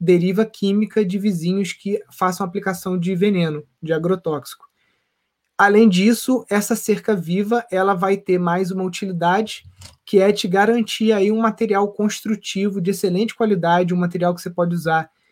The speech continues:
inclusive pra alimentação. Um broto de bambu gigante dá umas quatro, cinco paneladas de um, uma espécie de palmito que você pode usar pra fazer conserva, fazer pastel,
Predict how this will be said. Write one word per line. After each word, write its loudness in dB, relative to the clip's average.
inclusive 2
pra 0
alimentação. -2
Um 0
broto 4
de -2
bambu 0
gigante -6
dá 0
umas 0
quatro, 0
cinco -6
paneladas -4
de -4
um, 0
uma 0
espécie -4
de -6
palmito 0
que -14
você -10
pode -4
usar -2
pra -10
fazer -8
conserva, -2
fazer -6
pastel, 2